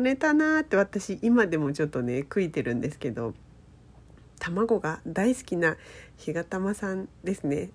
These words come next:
お名前も卵の玉なのかしら。ちょっとね、謎が多いんですけど、私実はライブに時々お邪魔させていただいてます。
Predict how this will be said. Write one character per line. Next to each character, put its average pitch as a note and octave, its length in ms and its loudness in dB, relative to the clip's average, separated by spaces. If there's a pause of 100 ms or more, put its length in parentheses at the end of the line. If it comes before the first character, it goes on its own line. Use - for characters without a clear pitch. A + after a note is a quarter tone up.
お D#3+ 60 0
名 F3 140 2
前 G3 200 0
も F#3 160 -6
卵 F#3 520 -2
の D3 160 0
玉 F3+ 320 -2
な E3 120 0
の C3+ 120 -6
か - 140 -10
し C#3 140 -10
ら。 - 120 -8 (800)
ち - 80 0
ょ - 40 2
っ - 20 -2
と D#3 80 2
ね、 C#3+ 120 2
謎 F#3 300 6
が A3+ 200 4
多 A3 120 6
い G3+ 60 6
ん D#3+ 40 4
で D3 80 4
す - 80 -10
け C#3+ 100 -2
ど、 C3+ 140 0
私 E3+ 400 -2
実 E3+ 260 -4
は D3 140 2
ラ F#3 220 2
イ A3+ 100 4
ブ G#3+ 160 0
に A3 240 0
時 A#3+ 280 0
々 C#4+ 160 4
お B3+ 280 2
邪 A3+ 140 6
魔 A#3+ 200 6
さ A#3+ 120 4
せ A3 140 4
て G3 260 0
い F#3 60 0
た F#3 140 0
だ F3 100 -2
い E3+ 80 -2
て E3+ 140 -2
ま D#3 160 0
す。 D3+ 60 -8